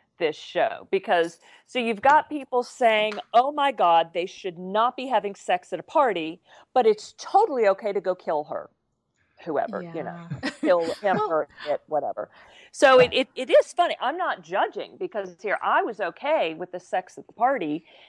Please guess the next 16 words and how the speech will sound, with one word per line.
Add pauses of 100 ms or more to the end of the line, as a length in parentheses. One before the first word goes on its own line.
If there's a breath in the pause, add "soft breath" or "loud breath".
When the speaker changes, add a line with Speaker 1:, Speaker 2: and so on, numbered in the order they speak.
(120 soft breath)
Speaker 1:
and,
and
cheating
on
everyone (120)
thing
just
because
I
wanted
those
two
to
get
together. (560 loud breath)
Um,